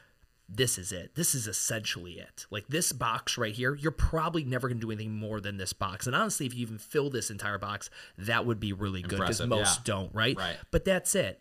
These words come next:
Speaker 1: And this is what's really the reality of getting into that box. Like, it's almost like career day. Like, career day, like, I feel like there needs to be a really good look at, like,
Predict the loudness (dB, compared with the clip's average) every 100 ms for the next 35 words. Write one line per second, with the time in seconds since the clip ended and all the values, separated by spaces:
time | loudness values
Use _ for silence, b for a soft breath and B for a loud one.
0 | -4 0 2 2 0 0 -2 -2 0 2
1 | 2 2 -2 -2 0 0 0 -2 -4 -6
2 | -6 -2 -2 -2 -2 -2 -2 0 -4 -4
3 | -6 -8 B B B 2 4 4 4 4
4 | 4 4 2 2 0 0 -4 -8 -16 -10
5 | -6 2 6 8 6 4 2 0 -2 0
6 | 4 4 4 2 4 2 0 -2 -2 -4
7 | 0 2 4 2 2 2 2 2 0 -2
8 | -2 -2 0 0 -2